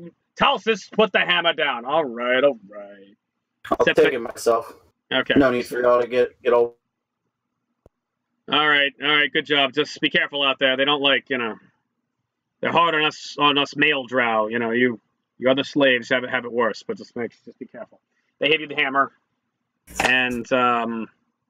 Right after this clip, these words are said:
Speaker 1: they, uh, all right, so you take the hammer and come out and <laughs> hand it to Grindheart, keeping the door half ajar so they can't see that you're handing, handing it back to him. And, um,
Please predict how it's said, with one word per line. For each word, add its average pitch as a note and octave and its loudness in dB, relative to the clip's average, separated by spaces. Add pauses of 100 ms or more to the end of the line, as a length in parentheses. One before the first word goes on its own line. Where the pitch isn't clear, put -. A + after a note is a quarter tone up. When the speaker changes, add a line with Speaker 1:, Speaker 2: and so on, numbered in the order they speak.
(1600)
Speaker 1:
they, C3 2
uh, A#2 -8 (280)
all C#3 4
right, B2 0
so - -4
you D3+ -4
take G3 0
the F3+ -2
hammer E3 0
and C#3+ 0
come D#3+ -2
out C#3+ 0
and C3+ -10
<laughs> - -14
hand F3+ -2
it F3+ -10
to - -10
Grindheart, D#3 -2
keeping F3 0
the D#3+ -4
door D#3 4 (240)
half D#3 -2
ajar D#3 0
so D3 -6
they C#3 -2
can't E3 -2
see - -4
that D3+ -6
you're C#3+ 0
handing, D3 -4
handing C#3 -2
it B2 -14
back B2 -8
to A#2 -10
him. A#2 -10 (640)
And, C3 -2
um, B2+ 2